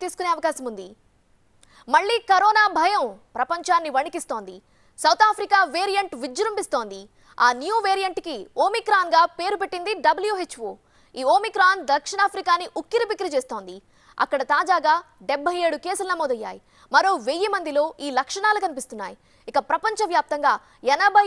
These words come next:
ఏడు కొత్త వేరియంట్ కేసులు బయటపడ్డాయి. బెల్జియం, ఇజ్రాయెల్లోనూ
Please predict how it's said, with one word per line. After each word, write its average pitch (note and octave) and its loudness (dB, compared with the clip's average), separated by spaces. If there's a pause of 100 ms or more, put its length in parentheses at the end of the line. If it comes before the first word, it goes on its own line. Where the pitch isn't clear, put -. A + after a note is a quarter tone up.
(120)
ఏడు E4 -2 (140)
కొత్త F#4 4 (100)
వేరియంట్ G#4 -2
కేసులు F4 -4
బయటపడ్డాయి. B3+ -4 (340)
బెల్జియం, D#4 0 (180)
ఇజ్రాయెల్లోనూ E4 0